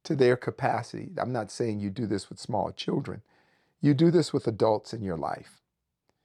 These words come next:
And you really test it. If somebody loves you, but it has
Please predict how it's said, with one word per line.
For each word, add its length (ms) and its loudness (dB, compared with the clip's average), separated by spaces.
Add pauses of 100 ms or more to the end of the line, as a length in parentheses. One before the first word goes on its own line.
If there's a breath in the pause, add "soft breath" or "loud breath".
(380)
And 320 4
you 140 6
really 260 4
test 420 2
it. 100 -2
If 120 -4
somebody 680 2 (800)
loves 540 4
you, 380 0 (800)
but 140 4
it 100 2
has 580 0